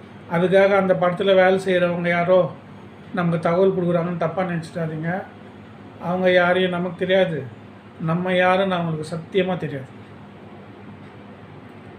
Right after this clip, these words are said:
இந்த படத்துல அப்பா புள்ள சண்டை இருக்கு அப்படின்னு சொன்ன உடனே, இந்த வலைப்பேச்சுன்னு ஒரு YouTube சேனல் இருக்குல்ல, அவங்க, "ஐயா,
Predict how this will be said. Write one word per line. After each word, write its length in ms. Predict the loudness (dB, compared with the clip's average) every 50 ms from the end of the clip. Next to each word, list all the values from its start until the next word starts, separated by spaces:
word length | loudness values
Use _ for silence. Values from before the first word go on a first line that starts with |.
| -20 -20 -20 -20 -20 -20 -20 -20 -20 -20 -20 -20 -20 -20 -20 -20 -20 -20 -20 -20 -20 -20 -20 -20 -20 -16 -12 -10
இந்த 220 | -6 0 0 0
படத்துல 400 | 2 4 2 2 2 0 0 2
அப்பா 680 | 4 4 4 4 2 0 2 4 4 6 6 4 2 -4
புள்ள 220 | -2 2 2 2
சண்டை 420 | 2 2 0 -2 0 2 4 4
இருக்கு 520 | 4 2 0 -2 -2 -2 -2 -2 -4 -4 -8 -14 -20 -20 -18 -12 -4
அப்படின்னு 280 | -4 -2 -2 0 -2 -4
சொன்ன 280 | -4 -4 -4 -4 -4
உடனே, 420 | -4 -4 -2 -4 -4 -4 -4 -4 -4 -4 -4 -4 -4 -4 -4 -6 -8 -10 -16 -18 -16 -12 -10
இந்த 160 | -8 -6 -2
வலைப்பேச்சுன்னு 680 | -2 0 2 2 2 0 0 2 0 0 0 -2 -6 -6
ஒரு 120 | -4 -4
YouTube 340 | -4 -4 -4 -4 -4 -6 -6
சேனல் 360 | -4 -6 -6 -6 -6 -8 -10
இருக்குல்ல, 420 | -10 -10 -10 -6 -6 -4 -4 -6 -8 -12 -18 -20 -20 -20 -20 -20 -20 -20 -20 -20 -20 -20 -20 -12 -8
அவங்க, 440 | -4 -4 -2 0 2 2 2 0 -2 -6 -12 -18 -12 -2
"ஐயா, 580 | 0 2 2 4 4 4 4 4 4 2 -2